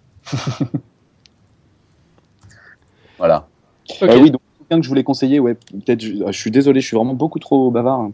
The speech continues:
Speaker 1: pas du tout assez organisé. Euh, il y a une B D qui est sortie, alors ça, une B D quand même, c'est, c'est bien, parce que c'est, ça, ça rend le truc un peu plus facile à lire. Euh, je sais pas si tout est compréhensible par un, par un néophyte, enfin, je, je suis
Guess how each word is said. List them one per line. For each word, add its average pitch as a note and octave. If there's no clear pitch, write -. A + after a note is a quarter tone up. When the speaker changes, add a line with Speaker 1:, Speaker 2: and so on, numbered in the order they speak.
Speaker 1:
pas B2+
du A#2
tout B2+
assez A2+
organisé. A2+
Euh, A2+
il A#2+
y B2+
a A#2+
une B2
B A2+
D C#3+
qui C3+
est B2
sortie, -
alors F#2+
ça, A2+
une G#2+
B G2+
D A2+
quand F2+
même, F2+
c'est, E2
c'est F#2+
bien, A2
parce -
que E2+
c'est, F2
ça, E2+
ça -
rend F#2+
le F#2
truc -
un G2
peu G2
plus G2
facile G#2
à G#2
lire. C3
Euh, E2+
je F2
sais G#2
pas B2+
si G#2+
tout -
est B2
compréhensible G#2+
par F2+
un, F2
par F#2
un F#2+
néophyte, G2
enfin, F2
je, E2+
je E2
suis -